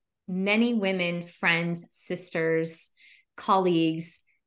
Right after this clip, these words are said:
have been in direct competition with one another. And that's a yang principle. That's a yang energy. And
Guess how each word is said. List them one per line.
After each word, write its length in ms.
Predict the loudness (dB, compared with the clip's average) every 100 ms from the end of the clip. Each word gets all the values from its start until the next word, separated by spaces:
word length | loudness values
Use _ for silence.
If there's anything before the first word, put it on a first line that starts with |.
| _
have 140 | -2
been 120 | 2 4
in 100 | 4
direct 480 | 4 2 0 -4 -12
competition 800 | -8 -6 -8 -8 -10 -6 -4 -2
with 240 | -4 -4
one 180 | -6 -4
another. 340 | -2 -2 0
And 160 | -2 -2
that's 220 | -2 -4 -6
a 40 |
yang 720 | -6 -6 -2 0 0 -2 -4 -8
principle. 680 | -8 -8 -6 -8 -6 -8 -6
That's 200 | -6 -4
a 60 |
yang 580 | -4 -2 -2 -2 -2 -4
energy. 800 | -6 -6 -6 -6 -4 -2 -4 -8 -14 _ _ _ _ _ _
And 360 | -2 -2 -2